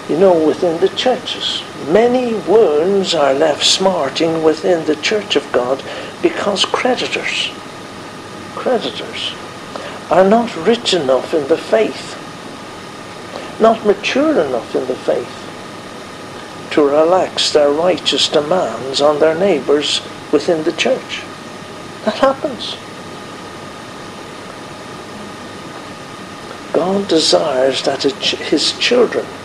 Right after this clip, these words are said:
all of his children, should enjoy the benefits of a release. Reverently, we can say, "God, God has done that himself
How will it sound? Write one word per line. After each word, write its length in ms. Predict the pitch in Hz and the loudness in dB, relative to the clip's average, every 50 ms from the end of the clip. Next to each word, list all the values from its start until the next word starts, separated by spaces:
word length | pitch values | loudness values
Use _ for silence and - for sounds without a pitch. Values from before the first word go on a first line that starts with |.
| - - - - - - | -14 -14 -14 -14 -6 0
all 380 | - 196 214 247 254 254 233 190 | 2 4 6 6 6 6 6 4
of 100 | 151 - | 2 0
his 140 | 143 131 - | -2 -4 -2
children, 440 | - - 156 139 131 123 120 127 123 - - - - - - - - | 0 2 2 2 2 0 -4 -6 -8 -10 -12 -10 -10 -10 -10 -10 -4
should 380 | - - - - 220 208 - - - - - - - - - - - 175 | 0 4 6 6 6 6 4 0 -6 -10 -12 -14 -14 -14 -12 -4 2 4
enjoy 560 | 180 185 180 180 - 220 214 214 202 190 180 | 4 4 2 2 2 2 4 4 4 4 4
the 140 | 170 170 156 | 4 2 0
benefits 760 | - - 185 175 151 139 123 123 - 151 143 - - - - - - - | 4 2 2 2 2 0 -2 -2 -2 -2 0 0 0 0 0 -2 0 2
of 520 | 160 147 139 135 135 135 - - - - | 2 4 4 2 0 -2 -6 -6 -2 2
a 300 | 151 156 147 139 135 139 135 131 123 131 | 2 4 4 2 0 -2 -4 -2 0 0
release. 680 | 135 135 131 147 147 127 107 - - - - - - - - - - - - - - - - - - - - - - - - - - - - - - - - - - - - - - - - - - - - - - - - | 0 2 2 2 0 0 0 -4 -4 -2 -2 -2 -4 -6 -10 -12 -14 -14 -14 -14 -14 -14 -14 -14 -14 -14 -14 -14 -14 -14 -14 -14 -14 -14 -12 -14 -14 -14 -14 -14 -14 -14 -14 -14 -14 -14 -14 -14 -14 -14 -14 -14 -12 -6 -4
Reverently, 640 | 139 180 220 220 220 190 175 156 131 - 131 139 135 | -2 0 0 0 0 0 0 0 -2 0 0 2 2
we 180 | 127 135 135 131 | 2 2 0 0
can 200 | - 139 135 123 | 0 -2 0 2
say, 340 | - 170 165 151 131 123 - - - - - - - | 2 2 2 0 -2 -4 -6 -10 -12 -14 -10 -2 -2
"God, 460 | 196 180 185 196 156 131 151 - - - - - - - - - - - - | 0 0 2 2 2 0 0 -2 -6 -8 -12 -14 -14 -14 -14 -14 -8 -2 0
God 500 | 214 208 226 226 147 139 160 160 - - - - - - - - - - - - - - - - | 2 2 4 4 4 4 4 2 0 -6 -10 -12 -14 -14 -14 -14 -14 -14 -14 -14 -14 -12 -4 0
has 220 | - 180 170 - | 2 2 2 2
done 220 | - 226 208 196 | 2 2 2 4
that 200 | 190 196 185 175 | 4 2 2 2
himself 500 | 185 185 - - 208 190 170 - - - | -2 -2 0 0 2 2 0 -2 -6 -10